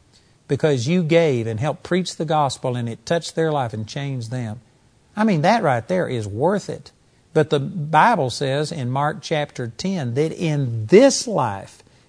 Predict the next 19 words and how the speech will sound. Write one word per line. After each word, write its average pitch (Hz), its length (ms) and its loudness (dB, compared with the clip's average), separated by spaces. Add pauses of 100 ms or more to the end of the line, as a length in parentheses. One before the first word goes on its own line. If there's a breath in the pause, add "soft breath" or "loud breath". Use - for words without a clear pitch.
you 156 220 4
will 131 220 2
receive 123 520 -2
a 117 240 0
hundredfold 151 1120 2
return 131 560 -4
on 117 300 -4
anything 131 640 -4
you 120 180 -6
give 117 340 -6
up. 104 280 -10 (600 soft breath)
And 139 200 0
in 170 240 2
the 131 100 0
life 135 320 0
to - 80 -8
come, 143 320 -4
everlasting 127 720 -4
life. 110 280 -12